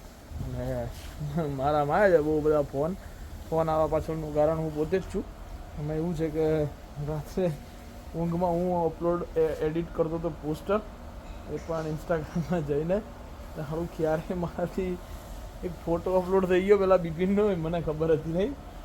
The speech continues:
ને પોસ્ટર માટેનો ફોટો હતો અને એ ફોટો મારાથી અપલોડ થઈ ગયો. અને બહુ મસ્ત તુલસી છે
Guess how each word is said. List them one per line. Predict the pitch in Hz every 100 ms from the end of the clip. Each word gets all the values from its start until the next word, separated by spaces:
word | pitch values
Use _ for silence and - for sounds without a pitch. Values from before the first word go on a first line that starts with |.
| - -
ને | 156
પોસ્ટર | 151 151 175 160
માટેનો | 156 147 180 170
ફોટો | - 151 - 160
હતો | 156 170 - - - - - -
અને | 151 151
એ | 151
ફોટો | 151 156 151
મારાથી | 156 151 147
અપલોડ | 143 143 156
થઈ | 151
ગયો. | 180 - - - - - - - - -
અને | 131 127
બહુ | 131 135
મસ્ત | 131 131 - -
તુલસી | 127 131 - 156
છે | 143